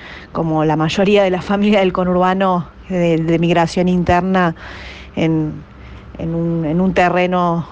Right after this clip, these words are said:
en Aldo Bonzi, con el que, ah, todavía hoy es un terreno de siete casas donde viven mis, mis padres, mi hermana, mis tíos,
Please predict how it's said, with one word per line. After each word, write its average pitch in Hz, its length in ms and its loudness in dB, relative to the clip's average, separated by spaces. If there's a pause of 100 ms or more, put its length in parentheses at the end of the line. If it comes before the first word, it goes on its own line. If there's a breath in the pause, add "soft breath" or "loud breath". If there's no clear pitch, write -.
(140)
en 160 340 2
Aldo 160 300 4
Bonzi, 185 420 2
con 165 160 0
el 160 220 0
que, 147 180 2
ah, 143 300 0 (100)
todavía 165 500 4
hoy 185 380 2 (300 loud breath)
es - 100 -14
un 180 160 0
terreno 165 420 2
de 165 120 4
siete 170 320 0
casas 175 340 0
donde 160 240 2
viven 160 240 2
mis, 160 220 0
mis 175 160 -4
padres, 170 440 2
mi 165 120 0
hermana, 160 460 0
mis 160 180 -2
tíos, 160 640 0